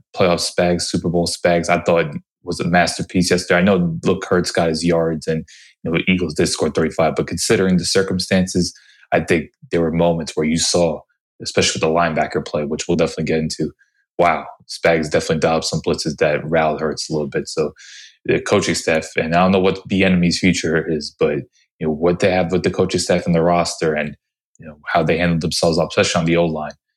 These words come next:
It's just what a well-constructed unit. And, you know, these young players are bound to get better. And, you know, w-, watching that game, like, they're gonna go get a receiver because I think they only had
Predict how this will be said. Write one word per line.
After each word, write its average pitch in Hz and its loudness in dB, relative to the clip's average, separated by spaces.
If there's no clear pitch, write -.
It's - -14
just - -2
what 190 4
a 92 4
well-constructed 87 0
unit. 82 0
And, 73 -6
you 80 -4
know, - -4
these 87 2
young 90 4
players 90 0
are 80 -2
bound 85 2
to 85 0
get 80 -4
better. 92 2
And, 85 -2
you - 4
know, 104 4
w-, 90 0
watching 95 0
that 82 2
game, 85 0
like, 78 -2
they're 120 4
gonna 139 4
go 78 -2
get 95 2
a 82 0
receiver 80 -2
because 80 -2
I - -6
think 101 4
they 85 4
only 90 2
had 85 -2